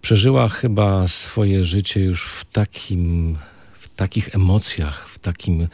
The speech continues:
dramacie, że można byłoby obdzielić przynajmniej kilka takich młodych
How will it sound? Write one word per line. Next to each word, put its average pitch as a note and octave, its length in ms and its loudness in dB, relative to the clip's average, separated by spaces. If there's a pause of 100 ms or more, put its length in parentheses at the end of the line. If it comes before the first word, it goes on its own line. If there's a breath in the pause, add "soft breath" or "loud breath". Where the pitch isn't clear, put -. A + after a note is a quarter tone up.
(200 loud breath)
dramacie, F2+ 840 2 (920 loud breath)
że F#2 240 4
można G2 480 4
byłoby F#2+ 460 2
obdzielić F2+ 720 0 (100)
przynajmniej F#2 480 0
kilka F2 380 -2
takich - 540 -8
młodych D#2 600 -4